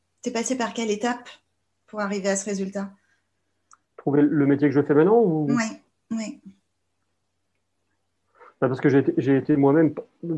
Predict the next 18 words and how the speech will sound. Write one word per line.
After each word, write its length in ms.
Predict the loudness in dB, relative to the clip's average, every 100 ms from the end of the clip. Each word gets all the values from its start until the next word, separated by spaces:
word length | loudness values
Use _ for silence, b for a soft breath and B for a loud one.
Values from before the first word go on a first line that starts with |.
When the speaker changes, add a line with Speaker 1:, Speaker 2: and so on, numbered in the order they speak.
| -8 -2
Speaker 2:
patient 360 | -2 2 2
de 120 | 2 2
quelqu'un 340 | 0 0 -2
pendant, 460 | -2 -2 -2 -4 -6
pendant 240 | -8 -10
plusieurs 400 | -12 _ -8 -4
années. 200 | -2 -2 -4 -10 -14
Euh, 200 | -14 -12 -14 -14 -16 -18
puis 100 | -14
j'ai 120 | -8
commencé 240 | -6 -4
à 40 | -4
me 60 |
former 520 | -4 -2 0 2 0
sur 180 | -2 -8
ces 100 | -10
thématiques-là, 560 | -8 -6 -6 -8 -4 -2
mais 240 | -2 -4